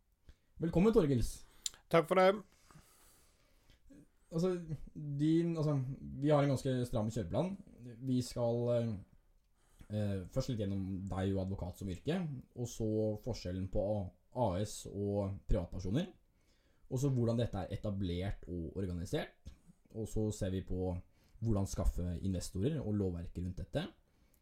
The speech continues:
Speaker 1: Og senere også styrets forvaltningsansvar og aksjonæravtaler. Og avslutningsvis så skal vi pensle innom på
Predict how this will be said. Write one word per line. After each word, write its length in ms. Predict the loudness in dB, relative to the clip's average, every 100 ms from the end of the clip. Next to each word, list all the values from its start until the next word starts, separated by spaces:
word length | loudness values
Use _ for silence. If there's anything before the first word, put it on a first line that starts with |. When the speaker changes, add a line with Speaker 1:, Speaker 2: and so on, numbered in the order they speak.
| -8
Speaker 1:
Og 100 | -2
senere 380 | 2 4 4 0
også 320 | -2 -2 -2
styrets 640 | -2 0 2 0 -4 -8 -4
forvaltningsansvar 1200 | -2 -2 -4 -6 -6 -8 -12 -6 -6 0 0 0 -4
og 240 | -4 -4 -4
aksjonæravtaler. 1200 | -4 -4 -6 -8 -14 -20 -8 -4 -4 -2 0 0 -2 -8 _ _ _ _ -20 _ _
Og 260 | 0 2 2
avslutningsvis 560 | 0 -2 0 2 2 0
så 80 | -4
skal 160 | -2
vi 120 | 4 6
pensle 300 | 4 0 -2
innom 360 | -2 -2 -4
på 220 | 0 0